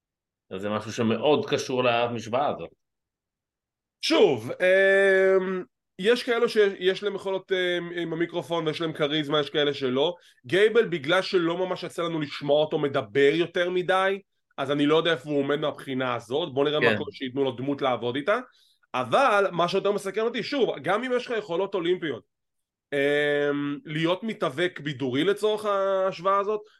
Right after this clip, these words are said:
Speaker 2: זה משהו אחר לגמרי. זה גם להבין איך הדבר הזה נבנה.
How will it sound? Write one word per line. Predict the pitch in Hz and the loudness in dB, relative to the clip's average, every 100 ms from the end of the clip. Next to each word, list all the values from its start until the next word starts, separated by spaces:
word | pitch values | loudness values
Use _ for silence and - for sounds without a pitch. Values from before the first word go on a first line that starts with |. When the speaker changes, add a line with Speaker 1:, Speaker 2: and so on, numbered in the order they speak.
| - | -10
Speaker 2:
זה | 123 135 | -2 0
משהו | 165 202 208 | 0 0 0
אחר | 196 190 | 0 0
לגמרי. | 139 127 147 131 101 | 0 0 0 -2 -8
זה | 113 | -10
גם | 123 127 | -6 -2
להבין | 123 120 113 147 202 214 208 | 0 -2 -4 -2 0 0 0
איך | 202 175 | -2 -2
הדבר | 170 156 147 151 | 0 0 0 0
הזה | 135 | -2
נבנה. | 135 120 117 139 | -4 -4 -2 -2